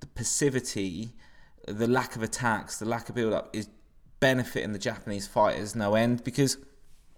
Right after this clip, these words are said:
of the way they do judo. They like, one of the tactics to try and beat Japanese fighters is to break preparation. It's something,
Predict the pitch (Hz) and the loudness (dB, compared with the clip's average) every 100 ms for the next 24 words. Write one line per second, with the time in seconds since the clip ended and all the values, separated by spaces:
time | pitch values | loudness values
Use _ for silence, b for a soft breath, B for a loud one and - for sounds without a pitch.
0 | - - - 113 123 123 117 113 110 101 | -20 -18 -6 2 4 6 4 2 -2 -2
1 | 120 123 123 113 113 123 127 107 73 - | 0 2 2 2 2 2 2 0 -8 -16
2 | - B B B B B B B - - | -20 B B B B B B B -20 -20
3 | - - - - - 156 180 185 147 151 | -20 -20 -8 -8 -4 6 8 8 6 4
4 | - - 117 - - 131 117 110 123 113 | 2 -4 -4 -4 -2 2 4 4 2 2
5 | - 110 120 104 - 120 82 95 101 - | -2 -4 -2 -4 4 4 4 0 -6 -6
6 | - - 113 - - 113 - 113 110 107 | -6 2 2 2 -4 -6 -2 0 2 0
7 | 101 104 - 151 147 - 120 110 107 | -6 -4 -2 -2 -2 -2 0 2 0